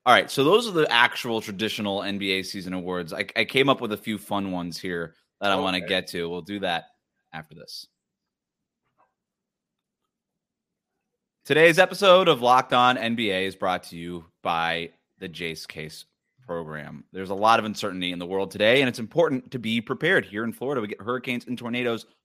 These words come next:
Speaker 1: all the time. The Jace Case, or the, and, and, and these can lead to supply chain shortages, by the way, for medications or the inability to get medications in a timely manner. A lot of people are already feeling these things already.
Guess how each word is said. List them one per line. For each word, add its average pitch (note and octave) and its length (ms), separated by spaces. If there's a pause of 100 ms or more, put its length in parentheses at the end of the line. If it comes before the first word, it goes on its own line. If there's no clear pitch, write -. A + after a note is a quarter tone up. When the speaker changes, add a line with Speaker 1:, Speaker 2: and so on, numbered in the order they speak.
(220)
Speaker 1:
all C#3+ 300
the B2 80
time. B2 480
The F#2 80
Jace C3 360
Case, F#2 360 (240)
or C3 100
the, C#3 120
and, C3+ 100
and, B2+ 180
and A#2+ 180 (380)
these E3+ 200
can C3+ 160
lead A2+ 180
to - 60
supply A2 360
chain F#2+ 220
shortages, E2 420
by E2+ 120
the D#2+ 100
way, D#2 220 (260)
for A2 100
medications G2+ 680
or F#2 80
the F#2 80
inability F#2+ 420
to F2 80
get G#2 180
medications F#2+ 560
in F2 100
a E2+ 40
timely F#2 320
manner. F#2 380
A F#2 60
lot G#2 240
of G2+ 60
people G#2 220
are G#2 80
already G2 280
feeling A2 360
these G2 200
things F#2+ 360 (360)
already. G2+ 520